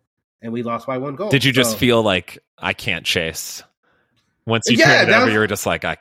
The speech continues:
Speaker 2: oh, it's, it's over for me."
Speaker 1: And I, I took a couple steps 'cause I was like, "Oh shit, this is my fault." But then it was just like, "Yeah, no, <laughs> I can't, I'm not gonna get it."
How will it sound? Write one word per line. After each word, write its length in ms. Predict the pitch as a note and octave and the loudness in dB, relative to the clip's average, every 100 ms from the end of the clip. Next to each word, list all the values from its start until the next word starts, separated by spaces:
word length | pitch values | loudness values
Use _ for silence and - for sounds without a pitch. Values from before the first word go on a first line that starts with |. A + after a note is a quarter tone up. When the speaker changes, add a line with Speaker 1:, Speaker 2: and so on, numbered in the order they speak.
| F#2 | -10
Speaker 2:
oh, 100 | D#2+ | -14
it's, 320 | C#2 - - | -14 -16 -14
it's 180 | F2 - | -12 -10
over 200 | C#2 C#2+ | -10 -12
for 120 | F2 | -12
me." 100 | D2+ - | -8 -2
Speaker 1:
And 120 | G#3 | 2
I, 140 | G3+ G#3+ - - | 2 2 -4 -2
I 100 | G#3+ | -2
took 240 | G#3+ A#3 A#3+ | 0 -2 -2
a 60 | |
couple 340 | A3+ C#4 - A#3+ | 0 0 0 -8
steps 460 | - B3+ C4 C4 - _ | 2 2 2 -2 -18 _
'cause 180 | - G3+ | -4 -2
I 80 | G3+ | -2
was 140 | F#3+ | -4
like, 160 | G3+ F3+ | -4 -4
"Oh 120 | F#3 F#3 | -6 -10
shit, 280 | - G3 F3+ | -6 -6 -6
this 120 | F3 | -10
is 80 | E3+ | -6
my 180 | F#3 | -6
fault." 380 | F3+ G#3 F#3+ F3+ - _ _ _ - | -4 -2 -2 -4 -18 _ _ _ -10
But 160 | E3 | -6
then 140 | G#3 F#3+ | -2 0
it 80 | F3+ | 0
was 140 | E3 | -4
just 160 | F3 F#3 | -10 -2
like, 180 | D#3+ - - | -2 -4 -8
"Yeah, 240 | D#3 D#3 - | 0 0 -2
no, 280 | D#3+ D3+ D#3 - | -2 -2 -2 -2
<laughs> 80 | |
I 520 | C4 - D#4 - A#3 C4 | 0 4 4 4 2 2
can't, 340 | - A3 A#3 | 0 -2 -2
I'm 120 | G#3+ | -6
not 220 | G3+ A#3+ - | -4 -4 -6
gonna 180 | F#3+ G#3+ | -12 -12
get 260 | C4 E3 | -14 -12
it." 80 | D#3+ | -12